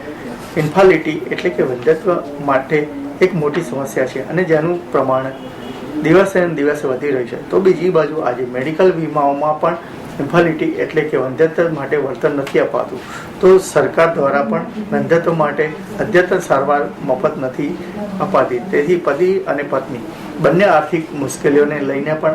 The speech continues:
અનેકવાર આશા છોડી દે છે, પરંતુ હવે જરા પણ ગભરાવાની જરૂર નથી,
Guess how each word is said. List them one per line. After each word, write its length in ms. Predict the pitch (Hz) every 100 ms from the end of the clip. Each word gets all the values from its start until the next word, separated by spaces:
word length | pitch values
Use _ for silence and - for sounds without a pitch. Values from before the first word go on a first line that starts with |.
| -
અનેકવાર 440 | 135 151 160 151 143
આશા 280 | 127 143
છોડી 320 | - - 127 -
દે 140 | 190
છે, 180 | - 120 - - - -
પરંતુ 360 | 156 175 196 196
હવે 300 | 147 143 143
જરા 360 | 143 143 170 175
પણ 200 | 190 160
ગભરાવાની 500 | 175 135 139 143 143
જરૂર 280 | - 120
નથી, 300 | 135 147 -